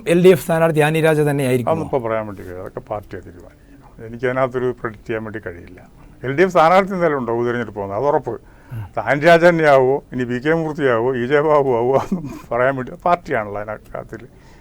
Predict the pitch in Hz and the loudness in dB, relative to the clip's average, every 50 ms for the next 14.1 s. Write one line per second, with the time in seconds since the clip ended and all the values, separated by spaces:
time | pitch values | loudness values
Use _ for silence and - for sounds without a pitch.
0 | - - - - 147 151 151 156 156 156 143 131 120 107 117 104 92 - 220 175 | -20 -20 -10 -4 0 4 6 6 6 6 6 4 4 2 0 -2 -2 -2 0 4
1 | 202 233 220 220 233 247 247 254 254 240 214 240 220 226 214 208 214 208 208 208 | 6 6 8 8 8 8 8 8 8 8 6 6 8 8 8 8 8 6 6 4
2 | 208 208 - - 185 196 190 180 190 196 196 208 202 190 208 202 196 185 175 165 | 2 0 0 2 6 6 8 8 8 8 8 8 8 8 8 8 8 8 6 6
3 | 165 180 190 208 208 208 196 202 196 185 180 175 170 151 156 165 147 147 - 147 | 6 4 6 6 6 6 6 6 4 4 4 2 2 2 0 0 0 -2 -6 -6
4 | - - 165 - - - 147 147 160 170 175 175 180 160 160 151 143 139 214 175 | -4 -6 -6 -6 -4 -2 0 2 2 2 2 0 0 2 2 2 2 2 0 0
5 | 208 196 185 165 151 156 175 185 190 196 196 175 139 - - - - - - 175 | 2 2 4 6 6 6 6 6 6 4 4 2 0 -4 -12 -20 -20 -12 -6 -2
6 | 175 202 220 226 240 240 240 233 226 220 - - - - 208 208 - 196 190 202 | 2 4 6 8 8 10 10 8 8 6 2 -4 -2 0 0 2 4 6 6 8
7 | 214 233 240 247 220 254 254 254 254 262 254 262 240 208 196 190 196 180 170 175 | 8 8 8 8 8 6 6 6 6 6 6 6 8 8 8 6 6 6 4 4
8 | 170 160 170 151 175 180 185 196 196 190 - - - - - 185 214 208 220 214 | 4 4 4 4 4 4 4 2 0 -2 -4 -8 -12 -8 -2 0 2 4 4 6
9 | 190 196 196 202 170 - - 233 220 220 202 202 214 202 - 190 180 185 185 185 | 6 6 6 6 4 4 6 8 8 8 8 6 4 4 4 4 4 4 4 4
10 | 185 175 165 170 160 143 - 160 156 151 151 147 147 147 151 156 139 - 127 131 | 4 4 4 4 2 2 4 4 6 6 4 4 2 2 0 0 0 0 2 4
11 | 127 123 - - 185 180 - 127 127 127 117 123 120 117 127 135 143 135 - 175 | 6 6 6 6 6 4 2 2 2 2 2 2 2 2 0 0 0 0 0 2
12 | 175 170 175 185 165 - - 147 147 156 143 151 147 143 151 147 147 147 147 147 | 2 2 0 -2 -4 -2 0 2 2 4 2 0 0 0 0 2 2 0 0 -2
13 | 143 139 139 135 117 127 123 139 143 131 - 123 117 123 127 120 123 123 110 104 | -2 -4 -4 -2 -2 -2 -2 -2 -4 -2 -2 -2 -2 -2 -2 -2 -4 -4 -6 -6
14 | 107 110 | -6 -8